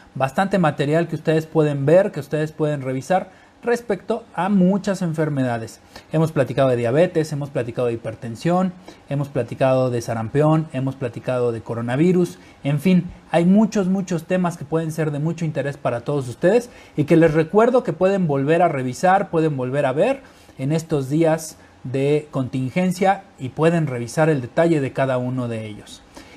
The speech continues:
Y pues bien, vamos a comenzar entonces esta tarde noche con el tema de ciática, que ustedes me han pedido. Por favor, vayan dejándome sus comentarios en esta parte, vayan dejándome todos sus comentarios que tengan aquí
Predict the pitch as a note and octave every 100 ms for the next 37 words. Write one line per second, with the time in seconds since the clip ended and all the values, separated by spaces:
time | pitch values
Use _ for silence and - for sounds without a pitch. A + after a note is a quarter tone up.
0 | - G3 A#3+ A#3+ C4 D#4+ - E3 A#3 B3+
1 | A3+ F3+ D3+ C#3+ F3 F#3 D#3+ D#3+ D#3+ D3
2 | D#3+ D#3+ D3 D3+ D3+ C#3+ C#3+ F3+ F3+ F#3+
3 | G3 - - D3+ C#3+ C3+ E3 E3 E3 D#3+
4 | C#3 C3 D3 D3+ - - C#3+ B2 B2 A2+
5 | A#2 - - C3 F3 F3 D#3+ D3 C3+ C3+
6 | E3+ G3 D#3+ C3+ C#3+ C#3 F#3 F3 - -
7 | E3 F#3+ F3+ D#3 E3+ F3 E3 - B2 C3+
8 | C3 C3 D#3+ D#3+ D3+ C#3+ D3+ D3 F3 F3
9 | - - D3+ D#3+ C#3+ B2 D3+ D3+ C#3+ C3+
10 | - - _ A#3+ A#3+ F#3+ D#3+ E3 D#3 C#3+
11 | E3 D#3+ D#3 D3 D3 D3 C#3+ - C3 G3
12 | A#3+